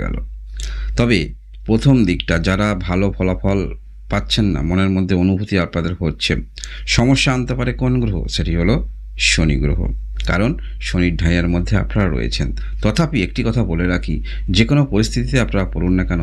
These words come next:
মানসিক স্যাটিসফ্যাকশন কিন্তু আপনি পাবেন, কারণ বৃহস্পতি গ্রহের দৃষ্টি থাকছে, চতুর্থ ঘরে অবস্থান করে থাকছে, যার ফলে আপনারা যদি মাসের প্রথম দিকটা ভাবছেন তত ভালো ফলাফল পাচ্ছেন না, তাহলে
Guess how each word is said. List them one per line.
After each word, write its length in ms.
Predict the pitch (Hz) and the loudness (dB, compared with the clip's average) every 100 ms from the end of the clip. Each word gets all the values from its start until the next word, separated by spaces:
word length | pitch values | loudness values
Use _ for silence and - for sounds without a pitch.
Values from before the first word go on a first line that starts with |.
| 82 | 2
মানসিক 320 | 90 98 - - | 2 2 0 0
স্যাটিসফ্যাকশন 540 | - 78 - 98 - 98 104 | 0 0 0 0 2 2 2
কিন্তু 180 | 113 123 | 0 0
আপনি 140 | 110 - - | 0 0 0
পাবেন, 240 | 64 50 53 - - - | 0 0 0 0 -2 0
কারণ 160 | 82 80 | 0 2
বৃহস্পতি 380 | 80 82 - - 117 | 0 0 0 0 2
গ্রহের 200 | 120 104 | 2 2
দৃষ্টি 220 | - - - | 0 0 0
থাকছে, 260 | - - - - - - - - - - - - | 0 0 0 0 -2 -2 -2 -2 -2 -2 -2 2
চতুর্থ 300 | - 143 131 120 | 2 2 0 2
ঘরে 140 | 131 98 | 2 0
অবস্থান 300 | 92 - 107 98 | -2 -2 -2 -2
করে 120 | 80 80 | -2 -2
থাকছে, 220 | 85 95 90 | -2 0 0
যার 140 | 110 - | 0 0
ফলে 160 | 120 92 78 | -2 0 -2
আপনারা 300 | - 117 78 - - - - - - - - 98 | -2 -2 -2 -6 -10 -8 -8 -8 -6 -6 -2 4
যদি 240 | 110 123 123 113 - | 6 6 4 2 0
মাসের 380 | 98 92 110 110 - - - | 2 2 4 2 0 -6 -4
প্রথম 240 | 95 101 87 | 0 2 2
দিকটা 260 | 78 - 87 78 - - - - | 0 0 0 0 -4 -6 -4 0
ভাবছেন 360 | 95 85 95 90 - | 0 0 -2 -2 -2
তত 160 | 95 90 92 | -2 0 0
ভালো 140 | 90 90 - | 2 2 0
ফলাফল 400 | 87 87 - 95 - | 0 0 0 -2 0
পাচ্ছেন 360 | 82 - 117 101 | -2 2 4 4
না, 80 | 76 - - - - | 2 0 -2 -4 -2
তাহলে 240 | - 104 | 0 2